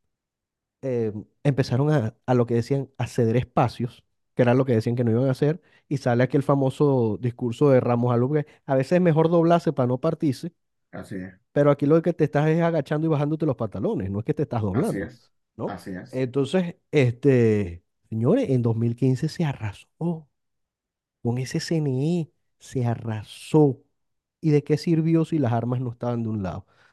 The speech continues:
Speaker 1: De, para montar un treinta de abril simplemente para li-, liberar al Simón Bolívar wannabe,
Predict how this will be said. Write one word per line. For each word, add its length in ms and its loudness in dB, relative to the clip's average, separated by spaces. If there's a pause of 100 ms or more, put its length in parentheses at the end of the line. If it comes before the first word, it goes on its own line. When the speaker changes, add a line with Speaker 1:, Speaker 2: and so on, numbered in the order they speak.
Speaker 1:
De, 160 0
para 240 0
montar 320 0
un 120 -2
treinta 360 2
de 60 2
abril 260 2
simplemente 480 -4
para 220 -2
li-, 200 0
liberar 520 -2
al 360 0
Simón 280 -4
Bolívar 320 2
wannabe, 520 2